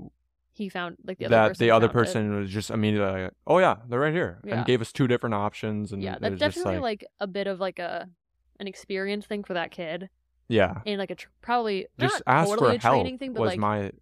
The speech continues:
Speaker 1: yeah.
Speaker 2: like
Speaker 1: There's could be a lot of reasons that that was the
Speaker 2: Right, and you
Speaker 1: scenario.
Speaker 2: said onboarding, and, like, I get it. There is so much stuff at a bike shop and lots
Speaker 1: Yeah,
Speaker 2: to
Speaker 1: and if
Speaker 2: learn.
Speaker 1: you're not,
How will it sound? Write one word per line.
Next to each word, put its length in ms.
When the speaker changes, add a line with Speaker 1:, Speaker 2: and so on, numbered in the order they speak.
Speaker 1:
yeah. 400
Speaker 2:
like 140
Speaker 1:
There's 180
could 140
be 80
a 60
lot 180
of 80
reasons 300
that 140
that 160
was 160
the 300
Speaker 2:
Right, 240
and 200
you 80
Speaker 1:
scenario. 100
Speaker 2:
said 180
onboarding, 760
and, 200
like, 260
I 160
get 240
it. 200
There 200
is 260
so 300
much 360
stuff 340
at 100
a 60
bike 240
shop 380
and 260
lots 340
Speaker 1:
Yeah, 140
Speaker 2:
to 40
Speaker 1:
and 60
if 40
Speaker 2:
learn. 100
Speaker 1:
you're 160
not, 200